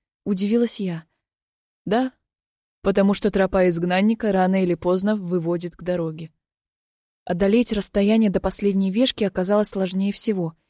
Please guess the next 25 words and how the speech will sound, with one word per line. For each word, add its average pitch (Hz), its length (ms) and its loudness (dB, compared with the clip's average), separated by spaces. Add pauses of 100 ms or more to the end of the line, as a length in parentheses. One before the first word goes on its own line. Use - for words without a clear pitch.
(400)
Склон 247 440 2
зарос 220 400 2
ёлками 226 420 4
и 220 160 4
ежевикой, 214 680 0 (200)
скрывавшей 214 680 0
колдобины. 185 760 -4 (220)
Я, 233 200 2
похоже, 220 460 0
пересчитала 214 600 0
их 214 160 2
все, - 400 -4 (280)
а 202 140 4
из 208 160 2
пары 214 260 4
особенно 202 480 0
коварных — 214 540 2 (220)
Ирису 226 400 2
пришлось 208 440 -2
меня 190 240 -2
вытаскивать. 175 640 -8 (400)
Ничего 247 440 4
себе 226 280 2
королевская 214 600 2
тропа! 202 480 -2